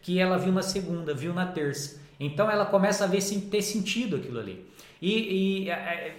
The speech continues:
vocês podem até estranhar, né? Vocês falam assim, "Nossa, Gil, mas não é sempre assim?" Não, né? A gente, eu já cansei de ver métodos, já vi, cansei de ver práticas pedagógicas que é assim, "Ah, as crianças têm que aprender, é, sobre, por exemplo, ah,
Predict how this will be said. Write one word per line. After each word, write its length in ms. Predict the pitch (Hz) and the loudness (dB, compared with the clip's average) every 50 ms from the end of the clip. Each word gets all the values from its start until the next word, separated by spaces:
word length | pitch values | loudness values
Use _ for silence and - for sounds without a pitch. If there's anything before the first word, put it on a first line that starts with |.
| - - 156 175 - - | -14 -14 -14 -16 -14 -10
vocês 200 | - - 170 - | -8 -6 -6 -2
podem 260 | - 185 180 185 180 | 0 2 2 2 2
até 160 | 185 190 196 | 2 2 0
estranhar, 600 | 190 190 190 - 226 240 240 202 143 127 117 113 | 0 0 0 0 0 0 2 2 2 2 2 0
né? 140 | 117 117 120 | 0 -2 -2
Vocês 180 | - 151 139 | -4 -6 -8
falam 180 | - 165 160 151 | -4 -4 -4 -4
assim, 100 | - 180 | -4 -4
"Nossa, 260 | 165 185 196 190 170 | -2 -2 -2 -2 -2
Gil, 100 | 135 135 | -4 -4
mas 160 | 131 131 127 | -4 -2 -4
não 120 | 131 135 156 | -2 -2 -2
é 120 | 185 180 | -2 -2
sempre 340 | 175 - - 165 156 - 131 | -2 -4 -4 -4 -4 -4 -6
assim?" 160 | 120 - 156 | -6 -6 -4
Não, 440 | 147 143 143 151 170 156 147 - - - - - - | -2 0 0 2 2 0 0 -2 -6 -10 -12 -14 -12
né? 200 | 120 104 110 117 - - - - - | -10 -8 -8 -8 -8 -12 -16 -14 -6
A 80 | - 113 | -4 -2
gente, 220 | 113 139 165 170 | 0 0 0 2
eu 120 | 147 143 143 | 2 2 4
já 120 | 147 156 | 4 2
cansei 460 | 151 - 185 180 - - - 175 190 | 2 2 2 2 2 2 2 2 2
de 100 | 190 208 | 2 2
ver 160 | 180 160 170 | 2 2 0
métodos, 540 | 143 135 123 120 123 139 160 156 - - 120 | 0 0 0 0 0 0 0 -2 -4 -6 -4
já 120 | 120 135 127 | -2 -2 -2
vi, 220 | 123 156 165 165 | -2 -2 -4 -4
cansei 320 | - - 160 151 147 160 | -6 -4 -4 -4 -2 -4
de 100 | 156 156 | -4 0
ver 100 | 160 170 | 0 0
práticas 540 | 165 - - 127 135 156 170 156 - - 139 | 0 0 -2 -2 0 0 -2 -2 -4 -8 -8
pedagógicas 920 | - - 139 120 123 120 113 117 131 147 180 180 139 110 - 123 117 - - - - - - - - | -6 -6 -2 -2 -2 0 0 0 2 2 0 0 -2 -4 -8 -10 -10 -10 -12 -14 -18 -20 -20 -20 -8
que 160 | - 160 160 | -4 0 2
é 60 | 175 | 2
assim, 400 | 185 180 - - 170 143 123 - - - - - - | 4 2 2 0 0 -2 -4 -4 -6 -10 -12 -12 -6
"Ah, 500 | - 165 175 175 165 143 117 107 - - - - - | 0 2 4 4 4 4 2 0 -4 -8 -14 -16 -6
as 180 | - 135 135 - | -4 -4 -4 -2
crianças 360 | - 151 156 170 180 180 165 | -2 -2 -2 0 -2 -2 -2
têm 140 | - 180 175 | -2 -2 0
que 80 | 180 180 | 0 -2
aprender, 840 | 180 - 170 165 156 147 139 151 170 175 180 180 180 180 175 175 - | 0 0 -2 -2 -2 -2 0 2 2 2 4 2 2 2 0 -2 -2
é, 200 | - 156 151 147 | -2 -2 0 0
sobre, 760 | 147 - - 165 175 165 165 165 170 170 170 165 160 156 147 | 0 0 2 2 2 2 4 6 8 8 8 8 6 2 0
por 180 | 147 151 151 156 | 0 0 0 0
exemplo, 380 | 151 143 143 135 135 139 139 | 0 0 0 0 -2 -2 -2
ah, 560 | 143 151 156 147 135 123 117 117 117 117 - | 0 2 2 2 2 2 0 0 -2 -4 -10